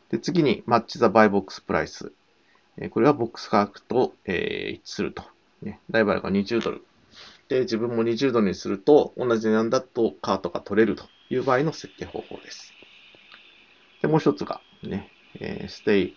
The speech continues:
above the buy box price。これは、えー、指定した金額だけ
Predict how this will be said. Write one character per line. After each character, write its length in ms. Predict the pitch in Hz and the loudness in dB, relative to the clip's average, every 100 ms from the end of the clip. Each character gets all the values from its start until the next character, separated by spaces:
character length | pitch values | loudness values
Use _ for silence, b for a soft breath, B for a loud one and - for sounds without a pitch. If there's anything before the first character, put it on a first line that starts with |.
| - | -8
above 420 | - 95 101 90 | -6 0 0 0
the 100 | 87 | -6
buy 240 | 82 90 90 | -4 -2 -2
box 320 | 87 - - | -4 -8 -12
price。 400 | 87 80 - - _ _ _ _ _ _ - - | -6 -6 -8 -20 _ _ _ _ _ _ -14 2
こ 80 | 131 | 8
れ 60 | |
は、 260 | 151 147 - | 10 10 6
え 60 | 107 | -2
ー、 40 | 92 | -2
指 120 | - | -2
定 200 | - 143 | 4 4
し 80 | - | 4
た 80 | 127 | -4
金 200 | 131 120 | -2 -2
額 180 | 110 | 2
だ 120 | 101 - | 2 4
け 240 | 92 | 0